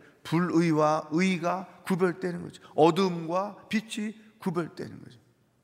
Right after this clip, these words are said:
어둠의 세상에 살지만 우리는 빛으로서 구별되는 걸 말해요. 우리는 그런 점에서 성도라고 하는 거예요. 사도 바울이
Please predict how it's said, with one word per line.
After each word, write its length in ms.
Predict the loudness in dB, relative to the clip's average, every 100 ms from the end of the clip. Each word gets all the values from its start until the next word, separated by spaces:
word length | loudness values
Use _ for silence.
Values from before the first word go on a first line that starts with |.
| _ _ _ _ _ _ _ _ _ _
어둠의 460 | 2 2 4 4 2
세상에 440 | 2 0 0 -2
살지만 680 | -4 -4 -4 -2 0 0 -4 -16 -20 -6
우리는 400 | -4 -2 -4 -4
빛으로서 1200 | -4 -6 -8 -8 -2 0 0 -2 -6 -6 -8 -16 -6
구별되는 600 | -2 0 -2 -6 -8 -8
걸 120 | -10
말해요. 320 | -12 -18 -20 -20 _ _ _ _ _ _ _ _ _ _ _ _ _ _ _ _ _ _ _ _ _ -20 _ _ _ _ -8
우리는 520 | -2 0 0 -2 -6 -16 -20 _ _
그런 240 | -2 0 0
점에서 500 | -2 -4 -8 -12 -14 -20 _ _ _ _
성도라고 720 | -14 -6 -4 -2 -2 -2 -8
하는 180 | -12 -12
거예요. 160 | -16 -20 _ _ _
사도 260 | -8 -2 2
바울이 460 | 2 2 -2 -6